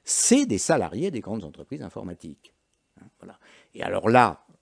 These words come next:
là, je dirais, on a le cas, mais presque emblématique, dans lequel on a un commun qui est totalement intégré au système, euh, au système capitaliste. Parce qu'il est clair que Linux et Apache, c'est des éléments de la stratégie,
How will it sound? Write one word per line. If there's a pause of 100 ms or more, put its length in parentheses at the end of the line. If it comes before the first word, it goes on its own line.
(480)
là,
je
dirais,
on
a
le
cas,
mais
presque
emblématique,
dans
lequel
on
a
un
commun
qui
est
totalement
intégré (100)
au
système, (240)
euh, (540)
au
système
capitaliste. (320)
Parce
qu'il
est
clair
que
Linux
et
Apache, (200)
c'est
des
éléments
de
la
stratégie,